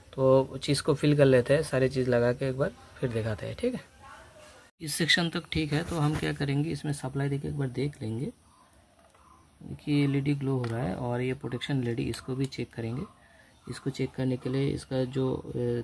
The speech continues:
तीन सौ ग्यारह आईसी है, इसका छः नंबर पिन पे touch करेंगे तो ये protection में जाना चाहिए। देखिए प्रोटेक्शन में गया है,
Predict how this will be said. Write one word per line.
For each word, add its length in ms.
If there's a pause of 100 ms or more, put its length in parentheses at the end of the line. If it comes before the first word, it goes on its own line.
तीन 120
सौ 140
ग्यारह 260
आईसी 260
है, 180
इसका 220
छः 280
नंबर 220
पिन 180
पे 120
touch 220
करेंगे 340
तो 160
ये 120
protection 380
में 140
जाना 220
चाहिए। 280 (160)
देखिए 220
प्रोटेक्शन 340
में 220
गया 80
है, 200